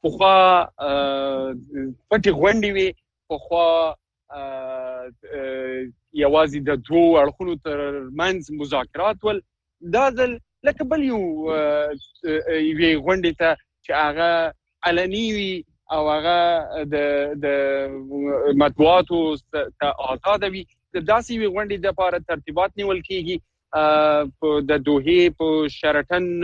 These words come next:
هوټل کې، ا، چې د دوحې یو له هغه، م، تر ټولو دلته هغه چې د نړۍ ټول د ستر، ستر، ا، هالونه او سالونونه دي، اما دا هم، ا، ا، یو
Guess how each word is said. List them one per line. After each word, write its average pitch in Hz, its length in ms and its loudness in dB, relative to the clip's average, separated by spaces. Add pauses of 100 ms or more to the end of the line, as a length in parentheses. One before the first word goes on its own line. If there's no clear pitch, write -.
(520)
هوټل 165 420 0
کې، 175 400 -2 (320)
ا، 147 100 0 (720)
چې 139 220 -8
د 139 100 -4 (100)
دوحې 147 320 0 (320)
یو 160 160 2
له 151 180 2
هغه، 143 320 0 (220)
م، 143 220 -6
تر - 180 -8
ټولو 165 500 0 (300)
دلته 202 240 4
هغه 214 240 0
چې 220 200 -10
د 190 80 -2 (320)
نړۍ 202 200 0
ټول 254 460 -4
د 170 120 -2
ستر، 175 220 -6
ستر، 170 220 -6
ا، 165 920 -4
هالونه 180 360 0 (360)
او 170 240 2
سالونونه 185 540 0
دي، 185 160 -6 (240)
اما 190 180 2
دا 196 380 6
هم، 208 180 -6
ا، 208 40 -4
ا، 170 1000 -6 (180)
یو 156 340 0